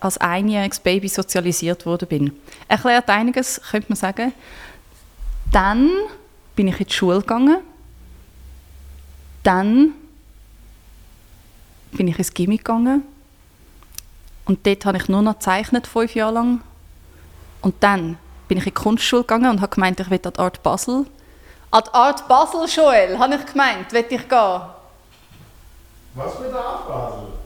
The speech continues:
Speaker 1: Ich habe gemeint, ich will Künstlerin werden und zur Art Basel gehen.
Speaker 2: Oh.
Speaker 1: <laughs> Und dort in die Zeitung kommen, weil ich meine Brüste zeige. Nein, die Frau hat mich so, sorry, Entschuldigung, das ist ein anderes Thema. Sollen wir ja machen, was man will. Und, ähm,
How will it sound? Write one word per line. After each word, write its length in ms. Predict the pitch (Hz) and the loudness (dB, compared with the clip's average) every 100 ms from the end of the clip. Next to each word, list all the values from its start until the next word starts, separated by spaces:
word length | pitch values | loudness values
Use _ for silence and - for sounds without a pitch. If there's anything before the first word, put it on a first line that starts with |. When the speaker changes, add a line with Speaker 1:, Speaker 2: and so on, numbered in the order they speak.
| - - | -12 -6
Speaker 1:
Ich 100 | 208 | -6
habe 80 | |
gemeint, 320 | 233 247 254 262 | 2 4 4 0
ich 100 | 262 | 0
will 140 | 247 | 0
Künstlerin 640 | 247 - 285 302 294 277 | 0 0 0 0 0 2
werden 300 | 262 220 196 | 4 2 2
und 100 | 208 | -4
zur 140 | - 196 | -2 2
Art 260 | 202 220 | 2 0
Basel 320 | - 214 - 254 | 0 0 -2 -2
gehen. 320 | 214 165 160 - - | -2 -2 -4 -14 -14
Speaker 2:
Oh. 440 | - - - - - - - _ - | -10 -8 -10 -12 -16 -20 -20 _ -10
Speaker 1:
<laughs> 920 | - - 180 - - - - - - | -4 0 -2 -2 -20 -20 -20 -20 -8
Und 140 | 208 | 0
dort 140 | 214 226 | 0 0
in 60 | |
die 20 | 214 | -4
Zeitung 320 | 240 247 247 | -2 -2 -4
kommen, 240 | - 208 | 0 2
weil 100 | 180 | 2
ich 100 | 202 220 | 0 -2
meine 160 | 185 | -4
Brüste 280 | 175 196 - | -2 -4 -2
zeige. 420 | - 175 175 175 - - - - - _ _ - | -2 0 0 -2 -6 -20 -20 -20 -20 _ _ -2
Nein, 160 | 214 | 0
die 80 | 226 | 0
Frau 140 | - 196 | 2 2
hat 120 | 196 190 | 2 0
mich 140 | 180 | -6
so, 260 | - 185 170 | -4 -2 -2
sorry, 240 | - 190 156 | 2 2 2
Entschuldigung, 320 | - 175 165 | -2 -2 -2
das 80 | - | 0
ist 60 | |
ein 40 | 185 | 0
anderes 200 | 185 - | -2 -2
Thema. 360 | 190 190 214 202 | 0 0 0 -2
Sollen 220 | - 190 | -2 -2
wir 60 | 180 | -2
ja 160 | 170 165 - | -4 -6 -4
machen, 180 | 170 170 | -4 -4
was 80 | 156 | -4
man 120 | 165 | -2
will. 100 | 208 - - - - - - - - - - | -2 -4 -16 -14 -12 -12 -14 -18 -20 -20 0
Und, 420 | 220 226 233 226 | 4 6 6 6
ähm, 420 | 220 208 202 202 | 6 4 2 0